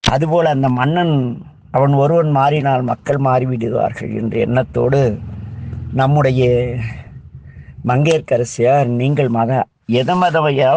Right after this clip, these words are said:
யார் வாதில் ஜெயிக்கிறார்களோ அந்த மதத்திற்கு நீங்கள் மாறிவிடுங்கள், அந்த சமயத்திற்கு என்று கூறுகிறார். அதை கேட்டு மன்னன் சற்று ஆறுதல் அடைந்து உறங்குகிறார். சமணர்கள் மந்திரம் செய்து, வேள்வி செய்து, தீ முட்டி,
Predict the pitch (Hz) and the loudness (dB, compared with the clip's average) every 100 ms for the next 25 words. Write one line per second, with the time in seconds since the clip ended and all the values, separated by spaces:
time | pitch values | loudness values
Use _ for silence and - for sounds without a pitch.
0 | 180 156 143 196 170 160 180 170 151 151 | 4 2 2 2 2 2 2 2 2 2
1 | - 143 135 165 202 160 165 156 156 127 | 0 2 4 4 2 2 2 2 2 0
2 | - 147 131 120 113 123 127 131 117 117 | -2 0 -2 -2 -2 0 0 0 -2 -4
3 | 113 113 110 - 120 120 - - - 117 | -2 -2 -2 -4 -4 -4 -6 -14 -8 -8
4 | 104 - 104 101 104 110 - _ _ _ | -8 -10 -10 -6 -2 -2 -2 _ _ _
5 | _ _ _ _ _ _ _ _ _ _ | _ _ _ _ _ _ _ _ _ _
6 | _ _ _ - _ - 160 180 147 180 | _ _ _ -20 _ -8 -2 -2 0 -2
7 | 175 190 165 135 127 - - - - 127 | 0 0 2 2 0 -4 -10 -14 -6 -2
8 | 147 170 151 - 135 - 123 123 151 156 | 0 0 0 -2 -4 0 0 2 2 2
9 | 123 117 123 135 123 120 120 107 - - | 2 0 0 2 2 2 0 -2 -4 -8
10 | - - - - - _ _ - _ - | -18 -20 -20 -20 -20 _ _ -20 _ -20
11 | - _ _ - - - 156 196 214 196 | -20 _ _ -20 -18 -4 -2 2 2 2
12 | 175 170 135 127 135 147 160 147 - 135 | 2 2 0 0 0 2 0 0 -2 -4
13 | 127 147 131 151 160 151 - 113 107 127 | 0 2 2 2 -2 -4 -4 -6 -6 -8
14 | - 135 147 120 - 139 123 | -4 0 0 -2 -4 -6 -6